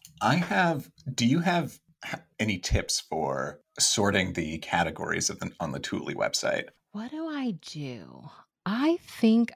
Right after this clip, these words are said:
Speaker 2: I go to, I think <laughs> what I do, honestly, is I click on a book and then I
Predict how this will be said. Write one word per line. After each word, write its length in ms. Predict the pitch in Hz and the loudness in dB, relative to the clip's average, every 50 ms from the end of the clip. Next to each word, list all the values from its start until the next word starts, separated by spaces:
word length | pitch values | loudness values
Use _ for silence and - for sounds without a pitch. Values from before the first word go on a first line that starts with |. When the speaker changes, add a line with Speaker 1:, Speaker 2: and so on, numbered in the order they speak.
| - | -4
Speaker 2:
I 320 | - 170 170 170 170 170 165 - | -2 -2 0 0 -2 -4 -8 -8
go 400 | - 175 170 170 170 165 165 170 | -4 -2 0 2 2 2 2 2
to, 800 | 165 - - - - - 156 147 147 143 143 143 139 139 151 147 - _ _ _ - | 0 -2 -6 -10 -6 -4 -2 0 0 0 0 -2 -2 -4 -4 -6 -10 _ _ _ -4
I 80 | - 190 | -2 -2
think 260 | - - 262 302 330 | 2 4 6 6 4
<laughs> 140 | - - - | 2 -2 -4
what 220 | 208 180 180 180 | -2 2 2 4
I 80 | 208 208 | 4 4
do, 200 | 175 165 160 156 | 2 2 0 0
honestly, 560 | 147 147 151 156 170 - - 196 190 214 226 - - - - - - | 0 0 -2 -2 -4 -4 -4 -4 -4 -4 -6 -10 -14 -20 -18 -4 0
is 140 | - 185 - | 2 6 6
I 100 | 175 170 | 6 6
click 240 | - - 202 202 - | 6 4 2 4 6
on 140 | 208 202 190 | 6 6 6
a 60 | 180 | 4
book 360 | 160 170 160 165 180 - - - _ _ - | 4 4 4 4 4 0 -4 -16 _ _ 2
and 160 | 170 170 170 | 6 6 8
then 100 | 160 160 165 | 8 6 4
I 180 | - 156 151 | 4 2 0